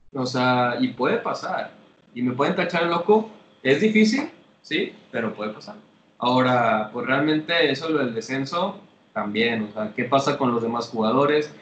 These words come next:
Se creó la liga esta, la del balompié, que después vamos a platicar de eso.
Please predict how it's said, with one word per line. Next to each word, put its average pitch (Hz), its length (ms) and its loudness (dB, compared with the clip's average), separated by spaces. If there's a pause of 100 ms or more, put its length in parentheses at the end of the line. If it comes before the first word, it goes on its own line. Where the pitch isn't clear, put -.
(120)
Se 127 200 0
creó 139 280 4
la 160 160 0
liga 160 260 2
esta, 160 300 -4
la 147 100 -2
del 123 120 -4
balompié, 117 500 -2
que 131 100 -2
después 117 220 -2
vamos 135 180 0
a 135 60 -6
platicar 120 440 -6
de 127 120 4
eso. 185 260 -4